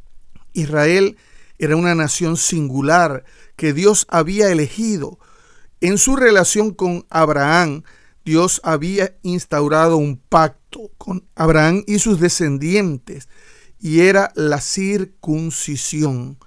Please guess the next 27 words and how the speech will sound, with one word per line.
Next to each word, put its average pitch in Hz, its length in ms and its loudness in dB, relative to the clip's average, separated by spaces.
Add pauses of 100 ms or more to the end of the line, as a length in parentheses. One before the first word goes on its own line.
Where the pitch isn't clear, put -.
(580)
Y 240 420 -4 (360)
Abraham 156 600 0
se 156 200 -4
circuncidó, 202 880 0
circuncidó 139 680 -6
a 139 40 -6
sus - 320 -10
hijos, 180 640 -6 (640)
y 196 140 2
de 170 120 4
ahí 180 200 4
en 254 100 0
adelante 175 580 2
la 156 140 0
circuncisión 175 960 -4
quedó 160 560 -2
como 175 500 -2 (360)
una 175 340 0
señal 165 760 0
del 131 220 -2
pacto - 640 -4 (240)
que 143 140 -2
Dios 143 460 0
había 147 320 2
hecho 156 280 -2
con 151 200 -2
Abraham 139 500 -2